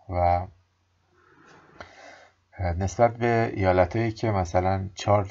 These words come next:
تا دارن، ایالت‌های فقیرن دیگه معمولاً. داکوتای شمالی و آلاسکا سه تا رأی الکترال دارن و پنجاه و پنج رو تقسیم بر سه بکنید، شما تقریباً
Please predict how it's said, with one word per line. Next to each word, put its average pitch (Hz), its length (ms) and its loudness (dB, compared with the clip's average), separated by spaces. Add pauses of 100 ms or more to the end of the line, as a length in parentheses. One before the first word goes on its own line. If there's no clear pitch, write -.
تا 90 140 -4
دارن، 82 440 -2
ایالت‌های 85 400 -2
فقیرن 90 580 0
دیگه 80 160 -8
معمولاً. 80 400 -4 (180)
داکوتای 101 400 -4
شمالی 110 600 -6 (500)
و - 40 -2
آلاسکا 98 680 0
سه 110 240 -4
تا 98 120 -2
رأی 82 260 2
الکترال 82 460 -4
دارن 90 440 -2 (640)
و 87 220 2
پنجاه 90 380 -2
و - 40 -8
پنج 107 160 0
رو 104 60 -2
تقسیم 95 340 -2
بر 92 120 2
سه 95 280 -4
بکنید، 92 340 -4
شما 107 260 -2
تقریباً 107 600 2